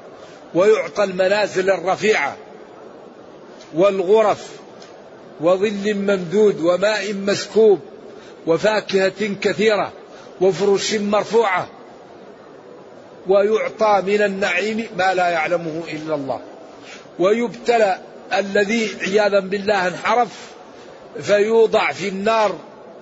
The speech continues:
وفي العذاب الأليم وفي الإهانة وفي السخرية وفي الاستهزاء، كما قال: "اخسأوا فيها ولا تكلمون".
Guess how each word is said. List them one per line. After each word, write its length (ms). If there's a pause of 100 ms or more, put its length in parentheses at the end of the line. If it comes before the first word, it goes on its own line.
(280)
وفي 260
العذاب 500
الأليم 640 (500)
وفي 260
الإهانة 720 (640)
وفي 300
السخرية 800 (420)
وفي 240
الاستهزاء، 840 (420)
كما 280
قال: 300
"اخسأوا 560
فيها 320
ولا 280
تكلمون". 720